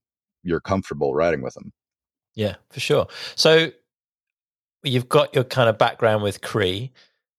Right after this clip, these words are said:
Speaker 2: You're obviously still tinkering a huge amount with bikes and loving the night riding side of things.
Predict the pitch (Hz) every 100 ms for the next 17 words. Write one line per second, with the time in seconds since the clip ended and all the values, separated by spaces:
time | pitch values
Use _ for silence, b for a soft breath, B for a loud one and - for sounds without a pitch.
0 | _ - 104 107 101 101 110 95 - -
1 | - 107 104 - - 110 - 107 101 95
2 | - 110 101 101 98 92 101 95 - -
3 | 87 98 95 92 90 90 95 92 95 92
4 | 85 - 95 92 87 78 76 98